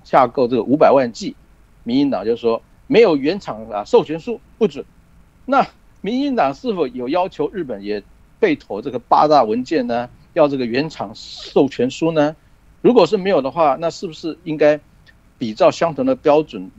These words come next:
来要求其他的捐赠的这个疫苗单位呢？那日本要捐，捐，这次捐的一百二十四万疫苗，当然很多人说要感谢了。可是对，对这个，这个日本捐的这个疫苗，这个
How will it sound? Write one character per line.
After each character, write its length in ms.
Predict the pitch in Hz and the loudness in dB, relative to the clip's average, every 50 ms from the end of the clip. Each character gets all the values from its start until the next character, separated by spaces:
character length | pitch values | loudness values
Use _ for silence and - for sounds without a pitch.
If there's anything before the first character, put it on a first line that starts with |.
| - _ _ _ - | -20 _ _ _ -4
来 120 | 127 123 | -2 -2
要 220 | 127 143 139 143 143 | 0 0 0 -2 -2
求 280 | - - 107 110 - - _ | -4 -6 -8 -8 -8 -10 _
其 180 | - - - 123 | -16 -12 -10 -6
他 160 | 139 139 135 | -2 -2 -2
的 80 | 123 113 | -2 -4
捐 260 | - - 147 143 143 | -2 -2 -2 -2 0
赠 160 | 139 156 131 | -2 -2 -2
的 100 | 110 117 | -2 -8
这 140 | 104 - 123 | -12 -8 -10
个 80 | 107 - | -10 -4
疫 100 | - 139 | -2 -2
苗 180 | 117 104 101 110 | -2 0 -4 -2
单 260 | - 123 120 123 127 | 0 2 0 2 2
位 160 | 131 123 117 107 | 0 0 0 -2
呢？ 260 | 107 101 101 104 107 _ _ _ _ _ _ _ _ _ _ _ _ _ _ _ _ _ _ _ _ - - - _ _ - | -4 -6 -8 -8 -10 _ _ _ _ _ _ _ _ _ _ _ _ _ _ _ _ _ _ _ _ -20 -20 -20 _ _ 2
那 120 | 240 247 | 4 6
日 140 | 285 285 285 | 6 6 8
本 160 | 208 156 139 | 8 8 8
要 100 | 151 156 | 6 4
捐， 300 | 156 - - 190 185 170 - | 4 4 2 2 2 2 2
捐， 220 | - 202 202 208 - | 2 4 4 4 6
这 160 | - 220 196 | 4 4 4
次 120 | 160 180 151 | 4 0 -2
捐 200 | - 190 185 175 | 2 2 2 2
的 60 | 165 | 2
一 100 | 208 185 | -2 2
百 120 | - 135 | 4 6
二 120 | 131 143 135 | 6 6 6
十 80 | 131 | 4
四 160 | 127 - - 135 | 0 -6 -6 -2
万 180 | 135 131 135 | -2 -2 -2
疫 80 | 143 123 | -4 -6
苗， 240 | 101 87 82 90 - 117 110 - | -6 -6 -8 -8 -8 -10 -10 0
当 160 | - 139 147 | 0 2 2
然 140 | 135 117 120 | 2 -2 -4
很 180 | 117 113 92 92 | -6 -12 -16 -12
多 140 | 135 120 | -10 -10
人 80 | 104 101 | -10 -10
说 120 | 107 120 | -8 -6
要 120 | 113 104 98 | -6 -6 -6
感 160 | - - - | -8 -12 -16
谢 240 | _ - - 147 117 | _ -12 -10 -10 -10
了。 100 | 98 - _ _ _ _ _ _ | -10 -12 _ _ _ _ _ _
可 140 | - - 156 | -2 -2 -2
是 220 | 147 233 247 185 - _ | -2 0 -2 -4 -4 _
对， 240 | - 254 180 151 143 _ _ | -2 -2 -2 -2 -4 _ _
对 160 | - 247 202 | -4 -4 -4
这 140 | 175 - 214 | -2 -2 -4
个， 80 | 175 143 - _ _ _ _ _ _ _ | -6 -6 -8 _ _ _ _ _ _ _
这 120 | - - 220 | -8 -4 -4
个 80 | 196 | -4
日 160 | - 262 220 | -4 -4 -4
本 180 | 160 131 120 120 - | -2 -4 -4 -6 -6
捐 200 | - 180 180 185 | -4 -2 -2 -2
的 100 | 185 165 | -2 -4
这 100 | 165 180 | -4 -4
个 80 | 160 - | -6 -6
疫 160 | 262 214 170 | -6 -4 -2
苗， 200 | 131 120 120 143 | 0 2 2 2
这 120 | 147 156 | 0 -2
个 200 | 131 135 135 131 | -4 -2 -4 -4